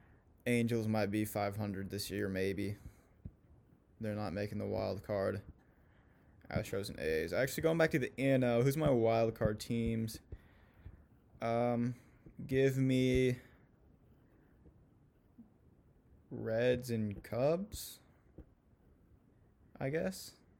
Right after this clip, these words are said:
Or no, give me Mets, Padres. Yeah, what am I talking about? I don't even know if the, how the play is. It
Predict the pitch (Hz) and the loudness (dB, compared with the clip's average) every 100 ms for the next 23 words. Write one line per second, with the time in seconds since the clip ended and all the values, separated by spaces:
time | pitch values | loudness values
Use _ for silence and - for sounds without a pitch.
0 | - - _ - 143 143 147 113 113 135 | -20 -20 _ 0 4 6 6 6 4 2
1 | 135 113 117 123 117 - - - - - | 2 4 4 4 4 -2 -10 -14 -20 -20
2 | - _ _ _ _ _ _ _ _ - | -20 _ _ _ _ _ _ _ _ -10
3 | - 135 113 95 78 113 113 98 117 104 | 0 2 2 0 -6 -4 -2 -2 -4 -8
4 | - 110 98 78 76 - - - - - | -8 -8 -6 -10 -12 -14 -20 -20 -18 -2
5 | 135 156 151 135 127 120 113 110 101 113 | 2 4 4 4 4 2 0 -6 -4 -4
6 | 107 117 113 120 | -4 -4 -2 -2